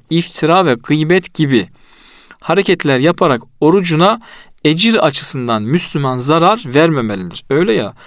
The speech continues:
aç kalıyoruz, helal olanları bırakıyoruz, su içmiyoruz, helal olanı bırakıyoruz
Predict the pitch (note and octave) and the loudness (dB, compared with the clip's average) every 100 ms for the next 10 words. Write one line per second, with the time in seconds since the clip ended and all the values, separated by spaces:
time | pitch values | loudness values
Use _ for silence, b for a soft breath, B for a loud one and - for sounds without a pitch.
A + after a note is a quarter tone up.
0 | B B _ F#3 A3 - D3 B2 A#2 A3 | B B _ 0 0 0 -2 0 0 -2
1 | - D3+ F3+ G#3 G3 D3+ C#3 B2 A2 A#2+ | -4 0 2 2 2 0 0 -4 -2 0
2 | D3 - G#3+ G#3+ A3+ - b b b - | 0 0 0 0 -2 -6 b b b -4
3 | - A#3+ A3+ - E3 C3 G#2+ - C#3 F3 | -2 0 0 0 0 -2 -2 -4 0 0
4 | E3 C#3+ B2+ A2+ C#3 F3 - G#3 A#3+ - | 2 0 0 0 0 0 0 0 0 -4